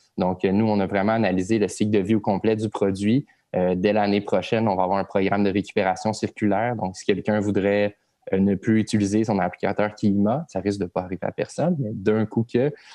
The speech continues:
euh, nous, on va avoir des points de chute, on va les récupérer, on va les recycler au complet, puis on va sortir des versions, euh, cent pour cent recyclées de nos produits.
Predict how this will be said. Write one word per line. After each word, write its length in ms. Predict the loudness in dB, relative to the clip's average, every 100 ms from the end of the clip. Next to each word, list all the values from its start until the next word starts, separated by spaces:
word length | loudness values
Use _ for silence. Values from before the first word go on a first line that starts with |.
| -4 0
euh, 160 | 2
nous, 160 | 4 4
on 140 | 2
va 160 | 2 0
avoir 200 | 2 2
des 120 | 0
points 220 | 2 0
de 40 | 0
chute, 280 | 0 0 0
on 100 | 0
va 80 |
les 100 | 2
récupérer, 640 | 0 -2 0 0 2 0 -2 _ -2
on 60 |
va 80 | 2
les 80 | 2
recycler 380 | 0 -4 -2 0
au 80 | 0
complet, 460 | 0 0 0 0
puis 180 | 0 -2
on 80 | -2
va 120 | -2
sortir 340 | -4 -4 0
des 100 | 0
versions, 500 | 0 -2 -2 0 0
euh, 80 | -2
cent 220 | 0 -2
pour 140 | -2 0
cent 160 | 0
recyclées 380 | 0 -2 -2 -2
de 60 | 0
nos 120 | -2
produits. 480 | 0 -2 0 -2